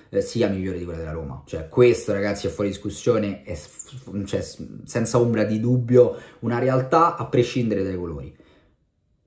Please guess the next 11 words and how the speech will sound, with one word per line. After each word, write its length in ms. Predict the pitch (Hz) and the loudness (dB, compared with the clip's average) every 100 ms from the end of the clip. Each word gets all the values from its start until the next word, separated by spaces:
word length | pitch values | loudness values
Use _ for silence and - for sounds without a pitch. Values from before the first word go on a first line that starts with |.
| _ | _
Però 160 | 156 190 | 4 6
la, 100 | 131 | 6
quella 160 | 120 | 4
superiorità, 840 | 120 127 120 117 98 87 - - _ _ - | 2 4 4 4 0 -6 -10 -16 _ _ -8
quando 300 | 113 113 104 | -4 -2 -2
ce 120 | 107 | -2
l'hai, 400 | 95 85 85 87 _ | -4 -6 -10 -14 _
poi 160 | 123 117 | 2 2
la 80 | |
devi 180 | 98 95 | 2 -2
dimostrare. 720 | 95 82 - - - - - | -6 -8 -10 -12 -12 -14 -20